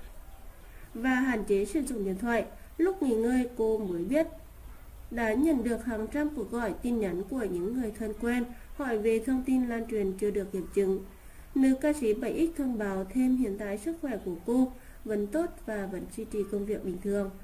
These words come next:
Sang năm hai không hai hai, cô còn ấp ủ thêm nhiều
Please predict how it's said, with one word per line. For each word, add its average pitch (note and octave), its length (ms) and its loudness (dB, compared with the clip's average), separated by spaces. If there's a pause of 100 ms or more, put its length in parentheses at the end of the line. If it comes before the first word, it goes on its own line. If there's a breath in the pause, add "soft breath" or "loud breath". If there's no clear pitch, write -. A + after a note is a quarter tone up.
(480 loud breath)
Sang D#4 180 2
năm D4+ 160 0
hai D4 140 0
không C#4+ 240 -4
hai C4+ 140 2
hai, C4+ 340 4 (1300 loud breath)
cô D#4 160 4
còn B3 320 2
ấp D#4+ 140 0
ủ C4 200 2
thêm A#3 320 2
nhiều G3+ 240 2